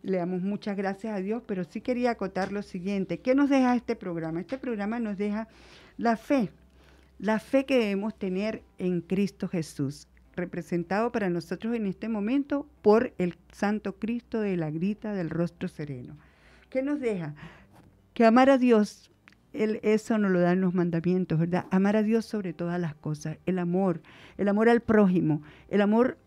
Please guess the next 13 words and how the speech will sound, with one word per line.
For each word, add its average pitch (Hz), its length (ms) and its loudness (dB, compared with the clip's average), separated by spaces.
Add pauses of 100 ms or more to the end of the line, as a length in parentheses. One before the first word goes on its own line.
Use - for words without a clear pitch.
a 202 80 0
toda 202 320 0
nuestra 202 320 -4
familia, 175 480 -2
el 175 80 -2
amor 190 240 -2
a 226 40 0
la 226 120 0
humanidad 160 520 0
entera, 175 560 -4 (560)
la 196 140 -2
misericordia, 185 920 -2
tanta, 220 440 -8